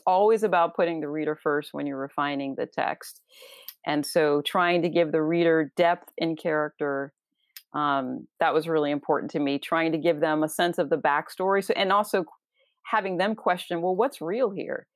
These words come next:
So usually it's endings, but for this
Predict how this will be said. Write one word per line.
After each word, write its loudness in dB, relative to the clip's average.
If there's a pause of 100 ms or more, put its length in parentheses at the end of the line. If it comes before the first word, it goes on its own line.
(280)
So 4
usually 2
it's -2
endings, 0
but 0
for -2
this 0